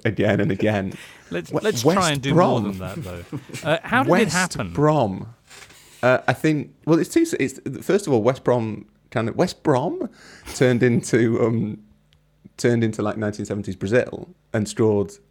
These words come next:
Speaker 1: like, what, at least one brilliant team goal.
Speaker 2: Right.
Speaker 1: Which kind of came out of nowhere, th-, that style of play. And I think, you, again, you have to give credit to them. For, they, they've always been capable of that. I saw them really early in the season at Goodison,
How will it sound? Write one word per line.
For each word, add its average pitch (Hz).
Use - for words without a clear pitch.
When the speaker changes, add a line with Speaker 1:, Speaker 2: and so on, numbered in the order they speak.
Speaker 1:
like, 113
what, 127
at 120
least 127
one 104
brilliant 104
team 98
goal. 101
Speaker 2:
Right. 104
Speaker 1:
Which 110
kind 113
of 104
came 104
out 101
of 107
nowhere, 98
th-, 104
that 104
style 101
of 95
play. -
And 120
I 113
think, 113
you, 117
again, 120
you 107
have 113
to -
give 107
credit 101
to -
them. 101
For, -
they, 147
they've 156
always 190
been 185
capable 156
of -
that. -
I 135
saw 147
them 147
really 135
early 120
in 113
the 107
season 117
at -
Goodison, -